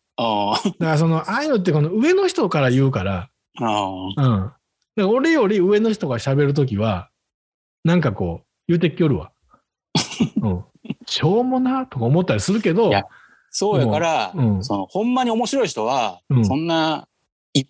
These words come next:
Speaker 1: 般のその、会話の中とか、
Speaker 2: うん。
Speaker 1: 会議とかでは面白いこと言わんで。
Speaker 2: いや、そうやね。
Speaker 1: 面白い、
Speaker 2: そういう人はな、
Speaker 1: 笑わそうな思てへんで。
Speaker 2: うん。めっちゃセンスええねん、
Speaker 1: 本物は。
Speaker 2: そういう人。
Speaker 1: <laughs>
Speaker 2: あの、
Speaker 1: そうだろ。
Speaker 2: 言える人は。
Speaker 1: うん。
Speaker 2: う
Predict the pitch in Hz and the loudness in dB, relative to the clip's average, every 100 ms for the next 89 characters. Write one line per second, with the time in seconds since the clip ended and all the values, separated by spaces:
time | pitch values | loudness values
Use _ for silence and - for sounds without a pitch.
0 | _ 175 180 175 160 151 143 120 _ _ | _ -2 -2 -4 -2 -2 -4 -12 _ _
1 | - 156 170 165 165 165 - - 90 98 | -6 -2 -2 -2 -2 -2 -4 -4 -4 -2
2 | 110 95 190 139 104 92 90 98 139 151 | -2 0 0 -2 -4 -4 -4 -4 -2 -2
3 | 165 113 240 147 - - _ _ _ 117 | -2 0 -2 -4 -14 -20 _ _ _ -4
4 | - 135 104 170 180 190 175 147 - 104 | 0 0 2 2 2 2 2 2 2 0
5 | 101 170 214 165 98 127 104 87 - _ | -2 -2 -2 -2 -4 -2 -2 -2 -6 _
6 | 123 143 135 254 262 165 139 120 110 101 | -2 0 0 0 2 2 2 2 0 0
7 | 131 123 113 107 107 - 233 113 107 107 | 2 2 0 0 0 0 -2 0 2 2
8 | 131 127 110 - 139 160 156 143 - 117 | 2 0 -2 -2 0 4 4 2 0 0
9 | 120 127 - - - 135 127 202 - - | 0 -2 -8 -20 -6 -4 -2 -4 -8 -2
10 | 120 | 2